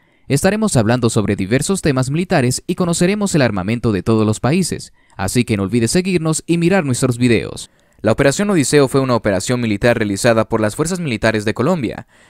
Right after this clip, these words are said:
en conjunto con la Policía Nacional de Colombia, el cuatro de noviembre de dos mil once, contra las Fuerzas Armadas Revolucionarias de Colombia, farc.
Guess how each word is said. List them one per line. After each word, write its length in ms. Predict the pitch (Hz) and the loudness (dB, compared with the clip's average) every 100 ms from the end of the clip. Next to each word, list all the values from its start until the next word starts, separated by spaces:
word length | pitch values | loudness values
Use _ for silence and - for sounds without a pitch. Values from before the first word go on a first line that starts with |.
| _ | _
en 100 | 120 | -10
conjunto 400 | 135 165 208 208 | -6 -4 -4 -4
con 100 | 185 | -2
la 80 | 131 | -2
Policía 380 | 107 101 - 131 | 0 -2 0 0
Nacional 380 | 110 - 110 113 | 0 -2 -2 -2
de 80 | 104 | -2
Colombia, 500 | 117 131 110 104 - _ - | 0 2 2 2 -2 _ -10
el 180 | 98 101 | -6 -2
cuatro 320 | 143 175 170 | -2 0 -4
de 80 | 151 | -2
noviembre 460 | 117 135 123 127 | 0 0 0 0
de 100 | 113 | 0
dos 220 | 104 98 | 0 -2
mil 160 | 147 165 | -2 0
once, 440 | 113 - - - - _ - | 0 -2 -8 -10 -18 _ -8
contra 240 | 107 110 | -4 0
las 180 | 104 - | 0 0
Fuerzas 280 | 127 127 113 | -2 0 -2
Armadas 360 | 107 123 147 | 0 0 0
Revolucionarias 680 | 127 110 107 101 107 117 107 | -2 -2 -2 -2 -2 0 0
de 80 | 107 | -2
Colombia, 400 | 107 113 113 107 | -2 0 0 0
farc. 560 | 127 160 85 - - | 2 2 0 -6 -20